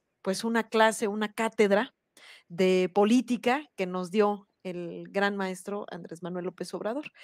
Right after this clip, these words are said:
de cómo se hace política, cómo se hace política desde, eh, a, a ras de tierra, ¿no? Este, eh, y justamente por eso la importancia de la participación,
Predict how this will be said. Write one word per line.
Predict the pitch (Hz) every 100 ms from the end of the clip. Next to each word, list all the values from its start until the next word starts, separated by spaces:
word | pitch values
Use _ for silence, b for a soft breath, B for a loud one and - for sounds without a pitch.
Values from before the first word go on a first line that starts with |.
| B B B
de | 185 196 202 202
cómo | 262 247 233
se | 226
hace | 202 196
política, | 208 190 196 196 196 226 226
cómo | 233 226
se | 214
hace | 208
política | 196 180 180 - 185
desde, | 170 165 165 160 160 160 - - 165 - -
eh, |
a, | - 160
a | - 180
ras | 202 214 196
de | 190
tierra, | 202 196 190 214 277
¿no? | - 190 254 269
Este, | 165 160 - - 170 165 165 B B B B
eh, | - 185 175 170 -
y | - 220
justamente | - 339 - 311 269 262 247
por | 247 226
eso | 247 277
la | 240
importancia | 202 196 196 247 254 - 190 170 _ _
de | 175 202 185 180 180
la | 190 185
participación, | 196 190 202 185 185 190 - 226